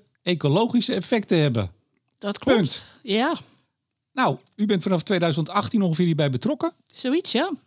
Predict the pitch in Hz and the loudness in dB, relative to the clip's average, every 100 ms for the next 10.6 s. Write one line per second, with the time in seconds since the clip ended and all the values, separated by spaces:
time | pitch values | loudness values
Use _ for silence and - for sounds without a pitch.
0 | _ _ - - 156 143 135 131 160 170 | _ _ -14 -2 2 4 4 2 0 0
1 | 190 202 226 - 196 196 190 196 202 262 | 2 2 2 0 0 2 2 0 0 0
2 | 262 - 165 196 131 - 190 170 196 123 | 0 -2 0 0 0 0 -2 0 0 -2
3 | 160 - 262 180 135 113 - - 220 202 | -2 -2 0 2 2 0 -6 -4 0 2
4 | 147 117 92 _ 180 160 139 104 123 131 | 2 -2 -4 _ -2 2 2 2 0 0
5 | 277 262 156 - - - - - - - | -2 0 -2 -4 -20 -20 -20 -20 -20 -20
6 | - - - _ 285 - 277 302 415 359 | -20 -20 -20 _ -4 -2 2 2 2 0
7 | 311 277 240 247 330 277 277 392 - 302 | -2 0 0 0 0 2 2 2 0 0
8 | 302 294 302 302 269 254 262 254 285 277 | -2 0 2 2 2 0 0 0 -2 0
9 | 262 240 190 311 277 233 240 240 277 320 | 0 2 2 2 2 0 0 2 2 2
10 | 180 175 - 254 311 202 | 2 0 -2 -2 -2 -4